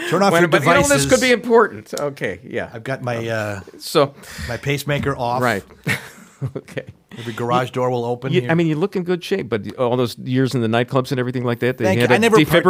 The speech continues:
Speaker 1: partake-
Speaker 2: you? Is
Speaker 1: Yeah,
Speaker 2: that right?
Speaker 1: exactly right. I, I just, I sold my kidney on eBay.
Speaker 2: <laughs>
Speaker 1: You know, I'm just becoming a cyber comedian. And so people, I s-, hate to
Speaker 2: Hmm.
Speaker 1: say it, people have the, the, uh, attention span of a flea.
Speaker 2: I'm sorry, what did you say?
Speaker 1: <laughs> Yeah,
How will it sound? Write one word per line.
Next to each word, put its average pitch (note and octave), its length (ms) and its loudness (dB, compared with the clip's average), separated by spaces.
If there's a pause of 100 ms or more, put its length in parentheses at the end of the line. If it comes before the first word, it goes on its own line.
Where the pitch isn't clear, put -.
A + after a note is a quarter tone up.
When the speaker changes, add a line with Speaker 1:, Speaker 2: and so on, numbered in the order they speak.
Speaker 1:
partake- F3+ 260 4
Speaker 2:
you? G3 200 6
Is D#3+ 100 4
Speaker 1:
Yeah, E3+ 60 2
Speaker 2:
that C#3+ 60 6 (100)
right? D3+ 80 2
Speaker 1:
exactly D3+ 360 0
right. A#2+ 260 -6
I, A#2 60 -10
I A#2+ 200 -10
just, A#2+ 300 -12
I A2+ 140 -6
sold C#3 260 -4
my C#3 100 -4
kidney C3 360 -6
on B2 80 -6
eBay. A2+ 480 -8 (100)
Speaker 2:
<laughs> - 200 -6 (420)
Speaker 1:
You B2+ 60 -10
know, F#3 100 4
I'm B2+ 160 -2
just C3 160 -10
becoming C3+ 440 -6
a A#2 60 -4
cyber C3+ 520 -2
comedian. A#2 380 -8
And D3 160 -8
so D#3+ 80 -8
people, F3 300 -4
I E3 100 -2
s-, D3+ 120 -8
hate D#3 240 -4
to C#3 40 -4
Speaker 2:
Hmm. A#2 60 -4
Speaker 1:
say E3+ 140 -2
it, - 100 -6 (240)
people F#3 220 0
have E3 160 0
the, C#3 160 0
the, B2 360 -8
uh, B2 100 -8
attention B2+ 440 -4
span C3 160 -4
of A#2+ 80 -6
a G#2+ 60 -8
flea. A2 500 -8 (460)
Speaker 2:
I'm C#3 100 -2
sorry, D#3+ 280 2
what C#3+ 120 -6
did C#3+ 120 -8
you D#3+ 60 -8
say? E3+ 160 -6
Speaker 1:
<laughs> E3 100 2
Yeah, C#3+ 60 2